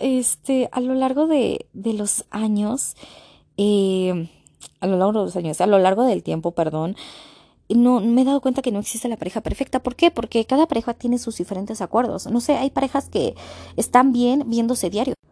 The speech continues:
o que nada más se ven los fines de semana, o hay parejas que están a la distancia y están bien,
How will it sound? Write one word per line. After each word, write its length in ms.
o 120
que 120
nada 200
más 180
se 80
ven 140
los 160
fines 220
de 60
semana, 600
o 100
hay 80
parejas 380
que 80
están 200
a 60
la 100
distancia 580
y 100
están 320
bien, 420